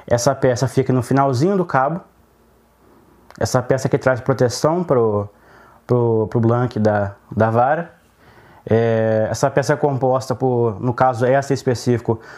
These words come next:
por dois pedaços, um anel em alumínio e esse acabamento em borracha, que é quem dá uma segurança caso você bata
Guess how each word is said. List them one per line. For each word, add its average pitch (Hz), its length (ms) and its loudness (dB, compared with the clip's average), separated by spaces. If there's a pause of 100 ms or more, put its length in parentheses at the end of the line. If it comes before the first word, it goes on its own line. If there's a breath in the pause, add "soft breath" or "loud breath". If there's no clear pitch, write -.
(240 loud breath)
por 127 100 2
dois 131 220 2
pedaços, 165 580 0 (200)
um 143 120 2
anel 127 380 2
em 127 60 2
alumínio 160 480 2 (920 soft breath)
e 143 160 0
esse 151 220 0
acabamento 135 600 0
em 135 80 2
borracha, 135 680 0 (540 soft breath)
que 143 180 2
é 135 100 2
quem 151 220 0
dá 127 160 4
uma 143 120 0
segurança 135 640 0
caso 123 360 0
você 123 260 0
bata 123 520 2